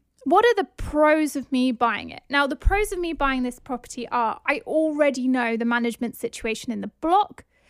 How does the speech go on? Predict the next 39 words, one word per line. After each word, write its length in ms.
It's 240
an 160
incredibly 640
long 240
lease. 320
This 220
is 80
a 80
nine 260
hundred 260
ninety-nine 540
year 160
lease. 520
The 60
service 440
charge 560
obligations 680
are 60
pretty 580
favourable 640
on 360
leaseholders. 960
I 140
know 260
that 140
I 100
make 220
money 260
out 220
of 80
it 100
'cause 120
I 100
already 320
make 280
money 400
out 260
of 140
my 220